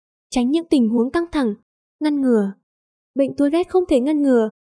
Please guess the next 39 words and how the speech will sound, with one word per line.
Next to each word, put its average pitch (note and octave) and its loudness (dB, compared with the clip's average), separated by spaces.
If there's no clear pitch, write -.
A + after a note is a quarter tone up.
nhưng C4+ -4
việc C4 -4
phát F#4+ -2
hiện D#4+ -2
và B3 0
điều A#3 2
trị A#3+ -6
sớm A#3+ -2
có D#4 -2
thể D#4 0
ngăn D4 -4
ngừa B3+ 2
bệnh B3 -2
trở C4 0
nặng B3+ -4
và B3 0
sẽ C#4+ -6
khỏi D4+ -2
hẳn A#3 -4
khi D4+ -2
trưởng G#3+ -2
thành. A#3 -4
Tin D4+ 2
vui C#4+ 0
cho D4 -2
bệnh C4 -4
nhân D4 -2
Tourette. D4 -2
Tuy C4 0
bệnh B3 -2
không C#4+ -2
chữa E4 -4
được, C#4+ 2
nhưng C4+ -2
nó B3 0
sẽ D#4+ -4
tiến C#4+ 0
triển B3 0
ở G#3 0